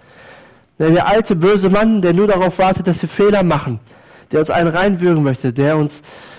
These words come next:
ja, vor dem wir zu, zu Boden, zu Boden kriechen müssen und dem man's nie recht machen kann.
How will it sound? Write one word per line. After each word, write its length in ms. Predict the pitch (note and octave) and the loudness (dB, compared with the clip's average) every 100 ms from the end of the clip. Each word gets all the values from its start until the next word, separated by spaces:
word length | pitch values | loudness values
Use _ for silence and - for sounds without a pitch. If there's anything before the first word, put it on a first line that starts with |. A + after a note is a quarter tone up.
| - - | -18 -4
ja, 340 | E3 F3 C#3+ G2+ _ _ _ _ - | -2 0 -4 -10 _ _ _ _ -6
vor 100 | C#3+ | 0
dem 280 | E3+ F3+ | 2 4
wir 360 | E3+ F3 E3+ D#3 - _ _ _ _ - - _ | 4 4 2 -2 -6 _ _ _ _ -20 -20 _
zu, 240 | - - | -12 -12
zu 180 | - D3+ | -8 -4
Boden, 460 | D#3+ A#3 G3 - B2+ | 0 2 2 -2 -8
zu 140 | - | -6
Boden 240 | D#3+ F#3+ E3+ | -2 0 -2
kriechen 400 | - C#3+ - C3 | -2 -4 -2 -2
müssen 280 | C3 - C#3+ | -2 -4 -6
und 320 | B2+ B2 - - - - _ _ _ _ _ - _ _ _ _ _ - | -4 -6 -12 -20 -20 -20 _ _ _ _ _ -20 _ _ _ _ _ -2
dem 120 | D#3+ | 0
man's 260 | E3+ E3+ - | 2 0 0
nie 140 | G3+ | 0
recht 260 | G#3+ G#3 D#3+ | 0 -2 -4
machen 220 | B2+ A#2+ | -6 -6
kann. 240 | - G#2+ | -6 -8